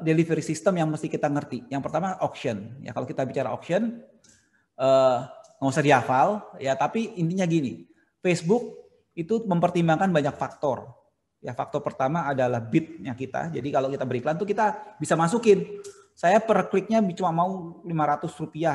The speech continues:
misalnya. Nah, itu bisa kita atur. Ya, kemudian kualitas dari iklannya itu juga bisa diatur dan relevansinya juga diatur. Ya, jadi tiga aspek itu, sorry ya, saya,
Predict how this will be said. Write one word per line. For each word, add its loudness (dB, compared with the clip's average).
misalnya. -6
Nah, -12
itu -8
bisa -8
kita -4
atur. -6
Ya, 2
kemudian 4
kualitas 6
dari 6
iklannya 2
itu -4
juga 0
bisa -2
diatur 0
dan 0
relevansinya 2
juga 0
diatur. -2
Ya, -2
jadi -4
tiga 0
aspek -8
itu, -6
sorry -14
ya, -16
saya, -12